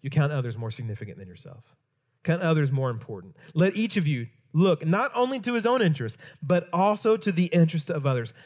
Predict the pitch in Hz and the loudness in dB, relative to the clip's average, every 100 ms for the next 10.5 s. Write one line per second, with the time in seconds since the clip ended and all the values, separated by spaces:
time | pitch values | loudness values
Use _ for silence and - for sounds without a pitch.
0 | - 151 185 180 208 - 165 180 190 165 | -4 0 0 2 0 2 2 2 4 2
1 | 143 127 113 107 113 98 92 - _ _ | 2 0 -2 -6 -8 -10 -12 -16 _ _
2 | _ - 123 107 92 98 131 143 143 139 | _ -8 -6 -6 -10 -6 0 2 4 2
3 | 139 - _ _ - 131 131 127 - _ | 0 -6 _ _ 0 2 0 -4 -12 _
4 | - 127 117 120 - _ _ 117 113 104 | -8 -4 -4 -4 -8 _ _ -6 -4 -4
5 | - - 139 151 185 196 190 185 202 185 | -8 -4 0 2 2 2 0 -2 -2 -2
6 | 123 - - _ _ _ _ _ _ _ | -4 -10 -20 _ _ _ _ _ _ _
7 | - 170 208 208 208 208 - 226 240 - | -2 2 4 2 0 -2 0 -2 -2 -6
8 | - 120 95 - _ _ _ _ _ - | -8 -8 -8 -10 _ _ _ _ _ 0
9 | 226 226 233 226 202 214 247 208 143 113 | 4 4 4 0 0 2 2 2 0 0
10 | 95 87 - - | -14 -16 -18 -18